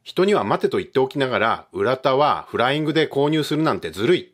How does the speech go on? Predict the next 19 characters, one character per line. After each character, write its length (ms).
し 140
か 140
も 260
二 240
分 220
の 80
一 140
の 100
価 160
格 180
な 80
ん 80
て 140
マ 240
ジ 100
ム 140
カ 120
つ 140
く」 240